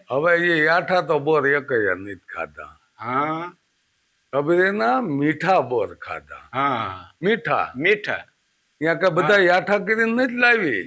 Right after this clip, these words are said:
Speaker 2: બરાબર.
Speaker 1: પણ આ
Speaker 2: તાર આ
Speaker 1: બોરડીના
Speaker 2: કે છે.
Speaker 1: ફળ મીઠા છે.
Speaker 2: હા, હા.
Speaker 1: એટલે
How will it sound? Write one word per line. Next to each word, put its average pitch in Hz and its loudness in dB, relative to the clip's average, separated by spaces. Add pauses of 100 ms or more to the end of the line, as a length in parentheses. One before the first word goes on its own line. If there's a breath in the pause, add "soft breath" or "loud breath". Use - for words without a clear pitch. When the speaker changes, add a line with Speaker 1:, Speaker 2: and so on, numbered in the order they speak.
Speaker 2:
બરાબર. 160 2
Speaker 1:
પણ 175 4
આ 170 2
Speaker 2:
તાર 185 4
આ 196 0
Speaker 1:
બોરડીના 220 4
Speaker 2:
કે 226 4
છે. 196 4
Speaker 1:
ફળ 220 4
મીઠા 220 2
છે. 226 4 (200)
Speaker 2:
હા, 147 -2
હા. 127 0
Speaker 1:
એટલે 214 2